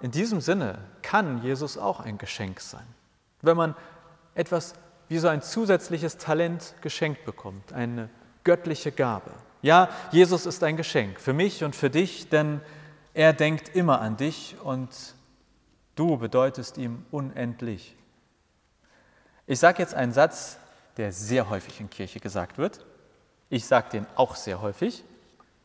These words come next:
aber gleichzeitig finde ich, ist es der vielleicht krasseste Satz, der vielleicht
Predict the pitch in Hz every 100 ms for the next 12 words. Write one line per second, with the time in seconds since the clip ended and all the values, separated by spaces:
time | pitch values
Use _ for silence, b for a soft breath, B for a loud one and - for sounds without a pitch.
0 | _ - 113 117 139 175 - 170 151 147
1 | - 143 135 - 135 135 - 127 127 110
2 | - - 175 202 185 - 139 151 - -
3 | - B B B B 127 143 135